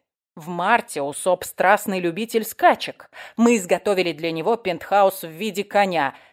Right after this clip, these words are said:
серого в яблоках". Леонид опять выудил платок. До сих пор плачу, когда вспоминаю, как опускали пентхаус в склеп. Постелили рисовую солому,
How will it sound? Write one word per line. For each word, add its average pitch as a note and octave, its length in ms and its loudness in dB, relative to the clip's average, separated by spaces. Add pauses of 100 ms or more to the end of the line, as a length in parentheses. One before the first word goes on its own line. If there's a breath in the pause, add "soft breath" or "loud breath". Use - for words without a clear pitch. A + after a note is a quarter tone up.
(140)
серого F3 460 2
в C#4 40 -6
яблоках". C#3+ 680 -6 (540)
Леонид F#3+ 400 -2
опять B3 340 -6
выудил G#3 380 -4
платок. G3+ 600 -10 (400)
До E3+ 160 -6
сих - 220 -14
пор - 180 -2
плачу, F3 400 0
когда D#3 260 -2
вспоминаю, F3 680 -2 (360 loud breath)
как A3 220 -8
опускали G3 600 -4
пентхаус D#3+ 760 -4
в - 60 -20
склеп. C#3+ 560 -10 (720)
Постелили G3+ 560 -4
рисовую F3 500 -4
солому, E3+ 640 2